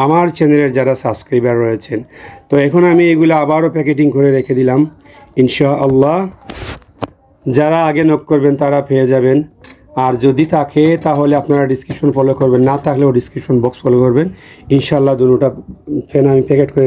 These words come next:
রেখে দিলাম। যারা আগে নক করবেন তাদেরকে আমি দিয়ে দিব ইনশাআল্লাহ। ছাপ্পান্ন ইঞ্চি দুইটি সিলিং ফ্যান, প্রতিটি ফ্যানে এক হাজার টাকা করে ডিসকাউন্ট পেয়ে যাবেন শুধু আমার চ্যানেলের সাবস্ক্রাইবার যারা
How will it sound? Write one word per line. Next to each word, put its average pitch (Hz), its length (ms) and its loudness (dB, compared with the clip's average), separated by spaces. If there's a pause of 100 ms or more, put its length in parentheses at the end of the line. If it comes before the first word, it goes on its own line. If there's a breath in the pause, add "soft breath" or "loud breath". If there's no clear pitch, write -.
রেখে 131 200 2
দিলাম। 151 180 2 (640 loud breath)
যারা 151 200 2 (100)
আগে 151 180 -2
নক 147 180 0
করবেন 135 260 2
তাদেরকে 127 360 -2
আমি 120 160 0
দিয়ে 117 160 0
দিব 117 100 -2 (120)
ইনশাআল্লাহ। 117 540 -2
ছাপ্পান্ন 170 560 -4 (180)
ইঞ্চি 175 280 -6 (200)
দুইটি 147 360 -4 (120)
সিলিং 135 340 -6 (120)
ফ্যান, 127 260 -6 (1160)
প্রতিটি 180 420 -6 (100)
ফ্যানে 151 280 0 (220)
এক 156 80 -8 (100)
হাজার 151 240 -2 (100)
টাকা 143 240 -4
করে 131 140 -4 (140)
ডিসকাউন্ট 127 460 -6 (100)
পেয়ে 120 220 -4
যাবেন 120 260 -2 (160)
শুধু 139 280 -8 (240)
আমার 139 260 -2 (140)
চ্যানেলের 127 400 -6 (120)
সাবস্ক্রাইবার 123 640 -8 (100)
যারা 113 180 -4